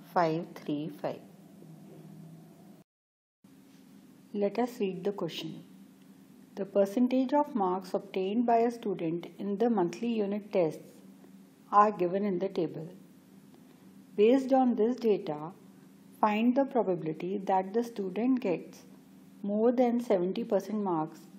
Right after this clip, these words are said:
in a unit test. Here, total number of unit tests held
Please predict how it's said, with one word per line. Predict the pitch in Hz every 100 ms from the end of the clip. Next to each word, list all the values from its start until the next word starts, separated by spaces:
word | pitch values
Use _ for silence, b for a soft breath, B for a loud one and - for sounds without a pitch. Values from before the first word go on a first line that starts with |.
| - - -
in | 208 202
a | 214
unit | 208 170 175 -
test. | 165 160 - - - - - - - - - - _ - - - - - - - - - - - - - - - -
Here, | - 214 196 202 262 -
total | 190 185 247
number | 240 214 220
of | 240 -
unit | 190 196 220 -
tests | 226 226 - - - - - - -
held | 202 180 165 214